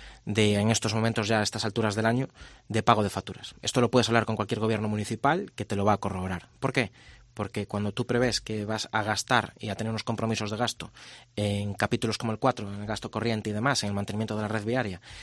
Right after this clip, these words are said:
y que todos los precios de las unidades de obra con los que tienes que trabajar y desarrollar aumentan cien por cien, y no hay ingresos extraordinarios para cubrir ese aumento y ese compromiso de gasto, conlleva, eh, que el crédito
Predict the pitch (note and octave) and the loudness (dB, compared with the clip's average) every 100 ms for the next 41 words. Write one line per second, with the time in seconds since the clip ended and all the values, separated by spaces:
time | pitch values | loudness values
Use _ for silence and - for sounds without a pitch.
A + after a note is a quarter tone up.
0 | - - A#2+ A2+ B2+ C3 B2+ - C#3+ C3 | -18 -6 -2 0 2 2 2 0 2 2
1 | B2 A2+ A2 B2 B2+ A#2+ A#2 C3+ A2+ G2+ | 0 0 0 0 2 2 2 2 2 -2
2 | - G#2 - G#2+ A#2 A2 - A2+ G#2+ C3 | -6 -6 -6 -4 -2 -4 2 2 4 2
3 | A2+ - - - - A#2 A2+ A2 G#2+ B2 | 0 -2 -20 -20 -4 0 0 2 4 4
4 | A#2+ - A2 C3 B2 G2 A#2 A2 A2+ D3 | 4 2 0 0 0 -2 -2 -2 -4 -4
5 | D#3 E3+ - - - - - A2+ C3 B2+ | -4 -6 -14 -20 -20 -10 -2 2 4 4
6 | A#2+ B2 C#3 G#2+ A2+ - A2 G#2+ B2+ B2 | 6 6 4 2 -4 -2 -2 0 2 2
7 | G2+ - - G2+ - G#2+ A#2+ A2+ A2 - | -2 -6 -8 -8 -6 -4 -2 -2 -2 -4
8 | A2 A#2 A#2+ G#2 F2 - - - - A2 | -2 -2 -2 -4 -10 -14 -20 -14 -6 -2
9 | A2+ A2 A2 A2+ A#2 A#2+ A#2+ C3 - D#3+ | 0 0 0 0 0 0 0 -2 -4 -8
10 | - - G2+ G#2+ B2 - - A2 G#2 F#2+ | -8 -6 -2 0 0 0 -6 -8 -6 -8
11 | - G2 G2 G2 - C3+ A#2+ - F#2 | -8 -10 -10 -4 2 2 2 -4 -14